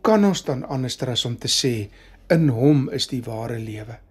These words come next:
Om te sterf aan jouself en Jesus jou lewe te laat oorneem,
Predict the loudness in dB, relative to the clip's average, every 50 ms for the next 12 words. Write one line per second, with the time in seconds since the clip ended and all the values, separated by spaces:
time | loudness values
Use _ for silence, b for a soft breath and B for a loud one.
0 | -20 -20 _ _ _ -20 _ _ -20 -20 _ _ -20 -20 _ _ _ _ _ _
1 | _ _ _ -20 -20 _ b b b b b b b b 4 4 4 4 2 2
2 | 2 0 2 2 2 4 2 0 0 2 2 4 2 2 2 0 2 2 2 2
3 | 0 -2 -8 -4 -2 0 0 0 2 4 4 4 4 2 -2 -4 -8 -6 -4 -2
4 | -2 -2 0 4 4 6 6 6 4 2 2 0 0 0 -2 -4 -6 -8 _ 4
5 | 6 6 6 4 0 -4 -6 -8 -10 -12